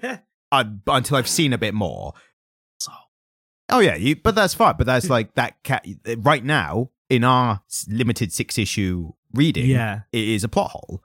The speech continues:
Speaker 2: Yeah.
Speaker 1: Um, but it's a, and it is one of those plot holes that unfortunately is too common in, um, superheroes, like how Arkham Asylum is a plot hole 'cause people
Speaker 2: <sighs>
Speaker 1: just keep escaping.
Speaker 2: You don't kill them. What do you do with them?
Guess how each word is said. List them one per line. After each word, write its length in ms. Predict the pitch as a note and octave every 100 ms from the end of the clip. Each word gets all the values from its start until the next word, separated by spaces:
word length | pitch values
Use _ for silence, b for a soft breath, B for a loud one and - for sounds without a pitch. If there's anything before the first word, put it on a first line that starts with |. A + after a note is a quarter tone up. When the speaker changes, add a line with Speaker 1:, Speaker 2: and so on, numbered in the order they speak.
| _
Speaker 2:
Yeah. 460 | C#3+ C#3+ A#2 G#2+ A2 _ -
Speaker 1:
Um, 340 | G2+ G2+ G2 F2+
but 120 | B2+
it's 160 | A#2 -
a, 140 | A2+ -
and 160 | A2+ A2+
it 80 |
is 140 | A2+ A2+
one 80 | A2+
of 60 |
those 120 | G#2 -
plot 200 | A#2 F2
holes 220 | F#2+ G2
that 80 | F#2+
unfortunately 500 | F#2+ F#2+ F#2 F#2 F2
is 60 | -
too 220 | F2+ D#2+
common 360 | C3+ A2+ F2
in, 420 | F2 E2+ F2 E2+ - -
um, 500 | F2 F2 E2+ D#2+ - _ -
superheroes, 460 | F3 G#2 F2 G2+ - b -
like 220 | F2+ E2+
how 320 | - F2 F2 -
Arkham 340 | E2 D2+ A2
Asylum 380 | G#2+ E3+ D#3+ E2
is 80 | D#2
a 60 |
plot 200 | D#2 - -
hole 340 | - - E2 _ _ _
'cause 120 | F2+ -
people 240 | F#2 F2
Speaker 2:
<sighs> 0 |
Speaker 1:
just 160 | E2+ -
keep 120 | F2+
escaping. 500 | - C3 A#2 - D2 - _ _ _
Speaker 2:
You 80 | D#3
don't 280 | D#3 D#3 C#3
kill 260 | C3+ D3 C#3
them. 220 | B2+ A#2
What 160 | A2 -
do 120 | A#2+
you 60 |
do 180 | A2+ A#2
with 180 | A2 G#2
them? 240 | F#2+ G2+